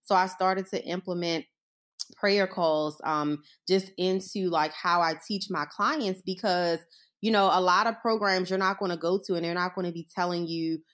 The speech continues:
"You need to pray about this." Like, my clients know that that's something that is always a part of my advice, 'cause at the end of the day,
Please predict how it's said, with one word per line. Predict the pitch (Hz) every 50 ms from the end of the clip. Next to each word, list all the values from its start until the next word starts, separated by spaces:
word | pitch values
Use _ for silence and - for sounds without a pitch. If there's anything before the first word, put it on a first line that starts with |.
| _ _ _ _
"You | - 175 208 202
need | 202 196 190 190 -
to | 190 151
pray | - - 202 214 247
about | 220 175 160 147 151 151 -
this." | 143 147 156 151 -
Like, | 160 - - - _ _
my | - 165 185 208 247
clients | - - 277 254 240 226 202 196 190 -
know | 185 190 185 180 175
that | 165 156 160
that's | 170 180 190 -
something | - 202 190 185 - 180 175 175
that | 165 156 135
is | 151 156 -
always | 139 147 160 160 165 160 156 156
a | 156
part | - - 165 156 151
of | 151 156
my | 156 151 135 -
advice, | 147 139 143 135 139 147 147
'cause | - - 180 160
at | 170 165
the | - 151 -
end | - 170 208 240 262
of | 262
the | 262 247
day, | 202 196 196 196 202 208 208 214 220